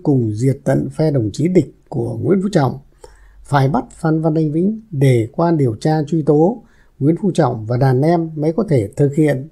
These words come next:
được tiến trình đi từ khủng bố hăm dọa sang chiêu dụ, khoan hồng. Có như thế thì tên cựu Tổng cục trưởng Tổng cục Cảnh sát Phan Văn Vĩnh mới chịu khai và làm chứng hết cho những tội phạm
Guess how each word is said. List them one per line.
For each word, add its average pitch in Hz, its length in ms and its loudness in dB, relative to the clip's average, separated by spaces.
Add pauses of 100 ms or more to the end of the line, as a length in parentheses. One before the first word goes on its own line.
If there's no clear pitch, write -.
(260)
được 123 220 -2
tiến 214 260 2
trình 117 360 2
đi 143 240 -2
từ 123 180 0
khủng 113 300 -4
bố 135 200 2
hăm 170 240 2
dọa 131 340 2
sang 143 340 -2
chiêu 156 200 2
dụ, 143 280 2 (340)
khoan 139 240 2
hồng. 117 260 2 (720)
Có 135 200 -4
như 165 220 0
thế 143 300 2 (360)
thì 139 220 -2
tên 180 220 4 (120)
cựu 156 340 0
Tổng 123 160 -2
cục 123 280 -4
trưởng 110 380 -4
Tổng 120 140 -6
cục 120 200 -10
Cảnh 98 180 -6
sát 208 260 -2 (220)
Phan 135 220 -2
Văn 127 200 -4
Vĩnh 240 260 -2 (380)
mới 185 200 0
chịu 143 160 0
khai 156 420 -2 (120)
và 127 100 -6
làm 127 240 -2
chứng 190 340 -2
hết 302 160 0 (100)
cho 165 120 -4
những 175 240 -2
tội 123 200 -4
phạm 139 300 -4